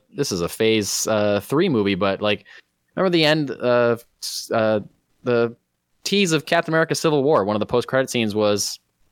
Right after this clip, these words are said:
uh, Peter Parker, who we just met in that movie, is Tom Holland, like, shining his little, uh, Spider-Man light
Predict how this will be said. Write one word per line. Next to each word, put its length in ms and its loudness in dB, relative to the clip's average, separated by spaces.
uh, 320 2
Peter 260 -2
Parker, 360 2
who 80 -2
we 80 2
just 160 0
met 280 0
in 80 -6
that 180 -2
movie, 340 0
is 120 -4
Tom 220 -2
Holland, 420 -2
like, 400 -4
shining 580 0
his 180 0
little, 380 2
uh, 380 2
Spider-Man 800 0
light 360 0